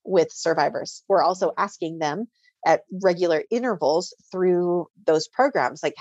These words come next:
"How is this? What needs to change? What could be better?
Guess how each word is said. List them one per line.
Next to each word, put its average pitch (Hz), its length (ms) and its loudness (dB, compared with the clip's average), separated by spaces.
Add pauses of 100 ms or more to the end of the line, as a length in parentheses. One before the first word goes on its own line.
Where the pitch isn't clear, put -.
(100)
"How 208 220 4
is 214 180 2
this? - 340 -12 (360)
What 180 420 0
needs 202 280 -8
to 165 80 -12
change? 151 340 -10
What 185 180 0
could 196 140 -2
be 196 100 -2
better? 170 540 2